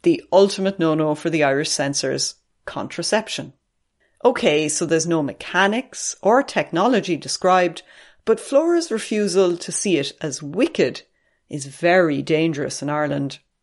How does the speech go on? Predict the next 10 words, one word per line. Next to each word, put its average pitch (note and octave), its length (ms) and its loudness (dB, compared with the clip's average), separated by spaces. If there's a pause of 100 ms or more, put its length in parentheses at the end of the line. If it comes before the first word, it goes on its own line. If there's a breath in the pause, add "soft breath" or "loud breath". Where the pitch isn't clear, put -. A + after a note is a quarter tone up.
(640)
Contraception G3+ 920 0
isn't C#4 400 2
illegal G#3 380 0
until D3+ 280 -4
nineteen C#3+ 480 -4
thirty-five, G#3 960 0 (400 soft breath)
but - 220 0
information A#3+ 800 2
on D4+ 160 0
contraception C#3 960 -4